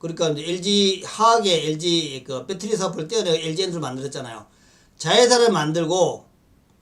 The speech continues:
어, 그걸 이제 그 백 프로 소유하는 형태, 이게 물적 분할이야. 그러니까 원래 엘지 화학이 엘지 엔솔을 백 프로 소유하잖아요.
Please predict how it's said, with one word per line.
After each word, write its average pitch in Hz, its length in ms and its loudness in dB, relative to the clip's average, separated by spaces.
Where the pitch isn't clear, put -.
어, 147 540 -4
그걸 233 380 10
이제 190 360 2
그 147 640 -2
백 214 220 -2
프로 151 720 0
소유하는 247 400 0
형태, 147 320 -4
이게 165 160 -4
물적 185 280 -8
분할이야. 123 460 -12
그러니까 165 160 0
원래 196 220 6
엘지 196 480 0
화학이 214 760 2
엘지 196 400 2
엔솔을 196 340 0
백 175 180 -8
프로 202 140 -6
소유하잖아요. 147 680 -8